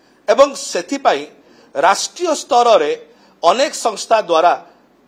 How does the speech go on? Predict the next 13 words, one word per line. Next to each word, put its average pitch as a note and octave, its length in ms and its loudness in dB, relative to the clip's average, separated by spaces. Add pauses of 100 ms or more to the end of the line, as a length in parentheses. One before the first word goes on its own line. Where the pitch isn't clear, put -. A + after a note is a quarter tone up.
(240)
ଓଡ଼ିଶାର A#3 560 2
ପଞ୍ଚାୟତିରାଜ G3 840 -4
ବିଭାଗ E3 340 -4 (580)
ପୁରସ୍କୃତ F3 460 -6
ମଧ୍ୟ C3+ 300 -8
ହେଇଛି, B2+ 340 -16 (200)
ଆପଣ F3+ 260 -6
ସମସ୍ତେ F3 400 -12
ଜାଣିଛନ୍ତି। - 500 -20 (1300)
ଶେଷରେ D#4 300 -2
ଆମର E4 180 -2
କେବଳ E4 240 -4
ବିନୀତ A#3+ 320 -10